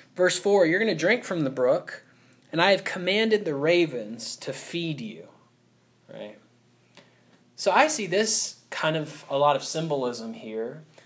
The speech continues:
Right off the bat, Elijah's doing something hard. God hides him and protects him from, like, the negative influence, the danger going on.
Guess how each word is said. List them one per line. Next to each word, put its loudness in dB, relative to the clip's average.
Right 6
off 2
the -2
bat, 4
Elijah's 0
doing -4
something -6
hard. 0
God 2
hides -2
him -6
and -8
protects -8
him -6
from, -8
like, -10
the -12
negative -6
influence, -8
the -12
danger -4
going -4
on. -6